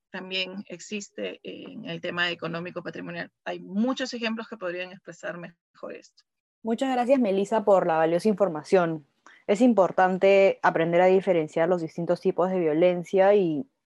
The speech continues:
Speaker 2: también es lamentable que la pandemia no solamente haya visibilizado la violencia perpetrada hacia la mujer, sino que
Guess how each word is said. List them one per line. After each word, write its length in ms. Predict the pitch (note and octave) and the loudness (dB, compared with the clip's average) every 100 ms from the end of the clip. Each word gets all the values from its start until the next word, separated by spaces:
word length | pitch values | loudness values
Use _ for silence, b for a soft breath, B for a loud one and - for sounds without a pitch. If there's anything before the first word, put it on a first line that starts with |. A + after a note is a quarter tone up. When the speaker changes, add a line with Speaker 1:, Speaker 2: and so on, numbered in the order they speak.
| - | -4
Speaker 2:
también 280 | D#3 E3+ | -2 -2
es 80 | F#3+ | -2
lamentable 560 | G3+ F3 D#3 F3 F3 F3+ | -2 -2 2 4 4 2
que 220 | F#3 E3+ | 2 2
la 120 | D#3+ | 0
pandemia 420 | D3+ D#3 E3+ F3+ F3+ | -4 -6 -4 -4 -6
no 140 | F#3 | -8
solamente 420 | G3 F#3 F#3+ F#3 | -6 -6 -6 -6
haya 140 | F#3 F#3 | -4 -4
visibilizado 640 | F#3 F#3 D#3+ D3 - E3+ | -4 -2 -2 -4 -8 -6
la 140 | F3 E3+ | -4 -4
violencia 640 | D#3 D#3+ D#3+ - F3 F3 _ - _ | -4 -6 -6 -8 -10 -10 _ -20 _
perpetrada 520 | E3 D#3+ D#3 F3 F3 | -10 -10 -6 -2 -2
hacia 160 | E3+ F#3 | -2 -4
la 80 | |
mujer, 320 | E3+ D#3+ F3 F3 | -4 -4 -6 -6
sino 260 | E3 E3 | -8 -8
que 320 | E3 F#3 F3 | -4 -2 -2